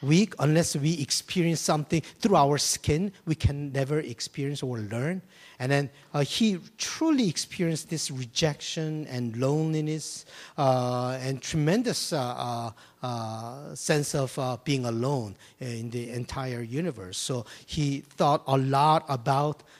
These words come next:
uh, the relationship. He ne-, never blamed anybody,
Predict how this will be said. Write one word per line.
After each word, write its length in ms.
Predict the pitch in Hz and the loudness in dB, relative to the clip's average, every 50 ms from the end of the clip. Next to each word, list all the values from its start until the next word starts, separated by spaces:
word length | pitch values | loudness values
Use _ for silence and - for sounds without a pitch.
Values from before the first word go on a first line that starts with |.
| _ - | _ -6
uh, 200 | - 135 131 127 127 - | -4 -2 -2 -2 -4 -4
the 100 | 143 123 | -4 -4
relationship. 840 | 123 123 120 117 127 131 131 127 - 123 113 110 - - 85 - - - _ _ _ _ _ _ _ _ _ - | -4 -4 -4 -4 -4 -4 -4 -6 -8 -8 -8 -8 -10 -10 -12 -14 -18 -20 _ _ _ _ _ _ _ _ _ -4
He 140 | - 226 | 0 2
ne-, 280 | 214 202 196 220 240 - - | 2 4 4 4 2 2 0
never 280 | 196 208 247 254 285 | -2 0 0 0 0
blamed 520 | 240 143 - 139 143 165 180 180 160 135 - - | -2 0 0 2 2 2 0 0 -2 -4 -6 -4
anybody, 600 | 139 147 160 165 - 113 101 98 95 87 92 | -4 -2 -2 -4 -4 -6 -8 -8 -10 -14 -16